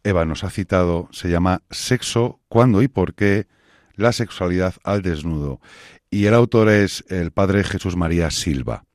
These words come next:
El libro, repito, es Sexo, cuándo y por qué la sexualidad al desnudo, y el autor es el padre Jesús María Silva. Muy bien, pues podríamos decir que,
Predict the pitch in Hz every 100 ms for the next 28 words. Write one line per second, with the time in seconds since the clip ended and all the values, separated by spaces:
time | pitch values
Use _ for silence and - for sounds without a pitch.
0 | _ - - - - _ _ _ 85 82
1 | 82 87 101 92 80 82 98 92 90 -
2 | - 120 110 - 160 147 _ - 101 98
3 | 85 80 87 - 104 90 - _ 82 80
4 | 90 - 85 85 90 85 - 110 95 78
5 | 92 90 139 - - - _ _ 101 95
6 | 85 82 76 78 92 90 101 101 - 87
7 | 101 95 92 92 - - 95 - 98 92
8 | 85 85 73 - 60 50 - _ _ _
9 | _ _ _ - - - - - - 131
10 | 127 117 113 - 98 92 87 85 80 76
11 | 69 - - _ _ _ _ _ _ _
12 | - - 98 104 120 123 113 104 113 107
13 | - 110 95 85 76 67 57